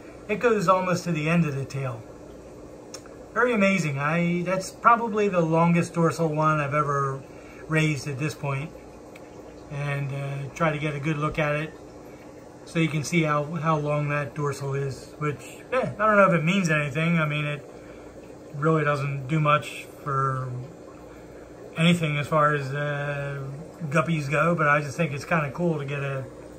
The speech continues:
a dorsal on a female that's that long. So, there we go. Now you can get a little better look at it.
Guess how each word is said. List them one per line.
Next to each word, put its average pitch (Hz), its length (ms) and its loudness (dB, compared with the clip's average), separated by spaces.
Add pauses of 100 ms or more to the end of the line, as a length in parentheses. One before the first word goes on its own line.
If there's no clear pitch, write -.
(460)
a 180 80 2
dorsal 180 340 6
on 160 160 4
a 147 60 0
female 165 400 2
that's 143 140 -6
that 143 200 -2
long. 139 440 0 (960)
So, 160 400 2 (720)
there 151 200 -6
we 139 100 -4
go. 175 240 0
Now 165 120 2
you 151 80 -2
can 151 140 -2
get 151 100 -2
a 151 40 -2
little 175 200 0
better 151 240 4
look 156 200 -2
at 196 80 0
it. 208 180 -4